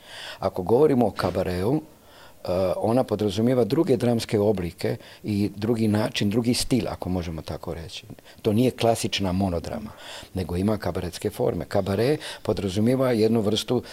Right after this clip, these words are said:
da malo pojednostavimo, e, to je dependans pozorišta, nije pravo pozorište, nego malo to po strani.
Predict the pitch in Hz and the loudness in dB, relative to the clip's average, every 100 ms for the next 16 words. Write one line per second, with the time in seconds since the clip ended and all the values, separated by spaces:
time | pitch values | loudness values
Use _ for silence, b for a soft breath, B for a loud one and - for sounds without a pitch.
0 | B - - 104 95 - 82 87 92 - | B -4 -2 -2 -4 -4 -4 -4 -6 -2
1 | 120 131 135 127 B B - 101 95 95 | 0 2 2 0 B B -6 -2 -2 -2
2 | - - 95 98 - 98 92 104 92 - | -2 0 0 0 0 0 0 -2 -2 -2
3 | 87 82 67 - 73 90 90 92 90 80 | -2 -4 -10 -10 -6 -6 -4 0 0 -2
4 | - - 82 87 - 80 76 80 71 - | -6 -6 -4 -4 -6 -10 -8 -10 -10 -10
5 | - 73 76 - 80 85 127 | -12 -10 -12 -10 -8 -6 -6